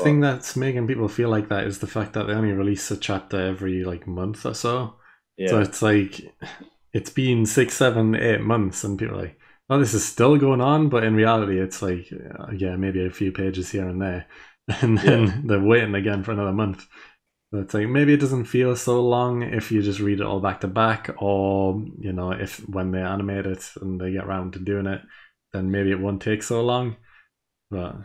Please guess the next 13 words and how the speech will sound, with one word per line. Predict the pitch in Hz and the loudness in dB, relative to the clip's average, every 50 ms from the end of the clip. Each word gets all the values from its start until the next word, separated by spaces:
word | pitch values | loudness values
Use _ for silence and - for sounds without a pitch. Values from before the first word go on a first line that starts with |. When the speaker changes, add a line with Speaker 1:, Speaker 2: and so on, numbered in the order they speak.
| - - | -16 -12
Speaker 1:
yeah. | - 95 92 87 87 85 - _ _ - | -8 -8 -8 -8 -8 -12 -14 _ _ -18
Speaker 2:
'Cause | - - - _ _ - | -18 -18 -18 _ _ -10
I | - | -10
suppose, | - - 120 131 135 131 - | -8 -4 0 0 0 0 0
imagine | - 127 127 131 127 117 123 131 | -2 -2 0 0 0 0 -2 -4
if | 127 123 - | -4 -4 -4
you | 123 | -4
have | 113 117 117 | -4 -4 -4
the, | 117 110 | -4 -4
like, | 107 107 95 - - | -2 -2 -4 -4 -6
the | - 98 | -8 -10
Frieza | - - 120 104 87 90 | -6 -4 -4 -4 -4 -6
fight | - 87 80 85 80 - - | -6 -4 -4 -4 -6 -8 -12